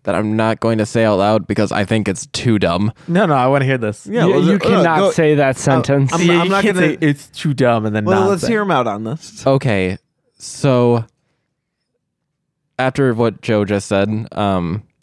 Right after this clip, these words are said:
Speaker 1: where he obviously has more going with him, or he's holding back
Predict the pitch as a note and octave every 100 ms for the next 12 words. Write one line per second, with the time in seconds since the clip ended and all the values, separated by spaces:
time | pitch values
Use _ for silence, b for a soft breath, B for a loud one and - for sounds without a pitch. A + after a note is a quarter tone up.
0 | _ G#2 G2 G2 F#2+ G#2 G#2 G2+ G#2 G#2+
1 | G#2 G2+ G2+ A#2+ - - _ _ _ _
2 | G#2 G2+ G#2 G#2 G2+ G#2 G#2 G#2 A2+ G#2
3 | G#2+ G2+ F#2+ A2+ G#2+ G#2+ G#2 G2+ A2